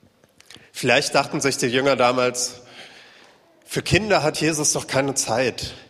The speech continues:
Er hat wichtigere Dinge zu tun und auch bedeutendere Leute zu treffen. Die Kinder sind doch noch viel zu klein, um etwas von Jesus zu lernen. Und nachfolgen, Jesus nachfolgen, das können sie ja auch nicht.“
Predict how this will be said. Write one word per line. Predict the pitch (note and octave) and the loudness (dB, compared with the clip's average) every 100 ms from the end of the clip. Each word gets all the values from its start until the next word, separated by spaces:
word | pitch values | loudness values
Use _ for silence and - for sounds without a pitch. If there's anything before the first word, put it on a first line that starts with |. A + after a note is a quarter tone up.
| _ | _
Er | G2+ A#2+ | -6 -4
hat | - C3+ | -4 -2
wichtigere | F#3+ - D#3 D3 C#3 | -2 0 0 0 2
Dinge | D#3+ D#3+ | 2 2
zu | D#3 - | 0 -2
tun | B2+ D3 D3+ D3 C#3 - - - _ _ _ | -2 0 0 -2 -6 -16 -20 -20 _ _ _
und | A#2 A#2+ | -4 -2
auch | G#2 | -2
bedeutendere | - B2 A2 - B2+ A#2 | -2 2 2 2 0 2
Leute | A2 A2 B2 B2+ | 2 4 2 0
zu | - - | -4 -6
treffen. | - A2+ - F2 - - _ _ _ _ _ _ _ | -4 -6 -6 -12 -14 -20 _ _ _ _ _ _ _
Die | - | -8
Kinder | - C#3+ C3 | -4 -4 -2
sind | C3+ C3+ | -2 -2
doch | B2+ | -2
noch | C3 | -4
viel | - - D#3 F#3 F3+ | -6 -6 -2 0 0
zu | F#3 E3 | -2 -4
klein, | D#3+ - A#2+ C#3 A#2+ F#2+ - - - - - _ _ | -6 -4 -2 0 -2 -8 -16 -20 -20 -20 -20 _ _
um | - A#2 | -4 -4
etwas | G2+ - G#2+ | -4 -4 -2
von | - G2+ | -2 -2
Jesus | G#2 G2+ - - | -2 -2 -4 -4
zu | G2 | -4
lernen. | G2 F#2+ F#2 - - _ _ _ _ _ _ _ _ _ _ _ | -6 -6 -10 -16 -20 _ _ _ _ _ _ _ _ _ _ _
Und | A2 F#2 | -12 -10
nachfolgen, | G2+ E2 F2+ - - B2 C3 B2+ A#2 G#2 - - - _ _ _ _ _ | -6 -4 -4 -6 -6 0 0 0 -4 -8 -12 -20 -20 _ _ _ _ _
Jesus | - G2+ G2+ - | -10 -6 -6 -6
nachfolgen, | F2+ G2 - B2+ A#2 G#2+ G#2 - - | -4 -6 -4 0 0 0 -6 -12 -8
das | G2+ | -6
können | - G#2+ | -4 -4
sie | G2 | -4
ja | F#2+ | -4
auch | F2+ F#2 | -6 -8
nicht.“ | F#2 - - | -10 -12 -14